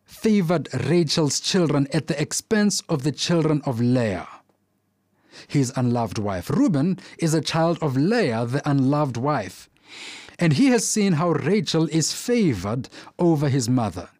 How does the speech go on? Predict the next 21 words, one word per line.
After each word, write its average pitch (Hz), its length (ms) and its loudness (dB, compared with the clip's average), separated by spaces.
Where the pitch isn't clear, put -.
At 127 260 -2
this 320 200 2
point, 135 440 0
Rachel 208 480 2
dies. 135 760 -4
And 165 180 2
after 233 300 2
Rachel 208 340 2
dies, 143 460 0
Reuben 143 580 2
does 131 280 -2
this. 117 220 -4
What's 220 280 -4
going 208 320 2
on? 120 300 0
Let 196 160 -2
me 175 360 2
try 147 300 -2
and, 131 440 0
um, 104 540 -4
find 139 720 2